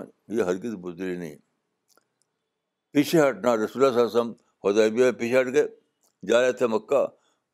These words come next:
وہ لوٹ کر پھر مدینہ چلے گئے، تو گویا ریٹ-، ریٹریٹ کیا آپ نے۔ یہ بزدلی نہیں تھی، یہ اپنے کام کو زیادہ، زیادہ،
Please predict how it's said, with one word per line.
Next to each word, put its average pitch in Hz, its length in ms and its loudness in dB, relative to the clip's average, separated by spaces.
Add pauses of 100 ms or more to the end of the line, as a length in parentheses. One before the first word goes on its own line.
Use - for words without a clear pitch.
وہ 101 180 2
لوٹ 110 280 2
کر 110 100 -6
پھر 90 220 -10
مدینہ 98 400 -4
چلے 107 280 -6
گئے، 120 120 -4 (1800)
تو 104 220 2
گویا 113 220 2
ریٹ-، 104 220 -2
ریٹریٹ 110 460 -6
کیا 120 140 4
آپ 107 80 0
نے۔ 117 160 -10 (840)
یہ 117 280 -2
بزدلی 107 420 -2
نہیں 190 140 0
تھی، 120 160 -6 (880)
یہ 147 300 2 (340)
اپنے 104 320 -2
کام 113 300 0
کو 139 300 -4
زیادہ، 113 560 0 (880)
زیادہ، 113 580 2